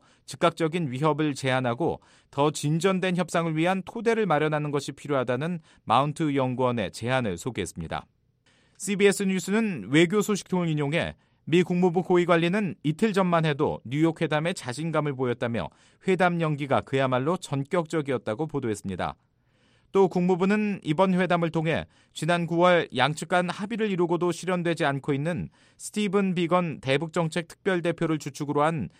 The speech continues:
실무 협상 가동을 강력히 바랐었다고 전했습니다. 블룸버그 통신은 제재 문제를 놓고 양측이 싸움을 벌이는 와중에 고위급 회담이 무산됐다고 보도했습니다. 미국과 한국 관리들은 이번 회담을 통해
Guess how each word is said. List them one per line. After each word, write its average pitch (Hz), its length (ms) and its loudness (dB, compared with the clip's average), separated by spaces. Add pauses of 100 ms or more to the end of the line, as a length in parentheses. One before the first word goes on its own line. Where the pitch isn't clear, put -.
(100)
실무 208 420 -2
협상 175 380 0
가동을 143 460 0
강력히 143 640 -4
바랐었다고 123 800 -2
전했습니다. 92 640 -6 (1120)
블룸버그 190 460 2
통신은 196 640 -2
제재 170 300 4
문제를 196 380 4
놓고 175 460 2
양측이 147 540 0
싸움을 202 480 0
벌이는 170 360 0
와중에 135 480 -2 (240)
고위급 147 440 0
회담이 143 320 0
무산됐다고 135 920 -2
보도했습니다. 98 720 -4 (760)
미국과 180 400 4
한국 190 240 2
관리들은 185 680 2
이번 185 360 2
회담을 170 320 2
통해 147 360 -2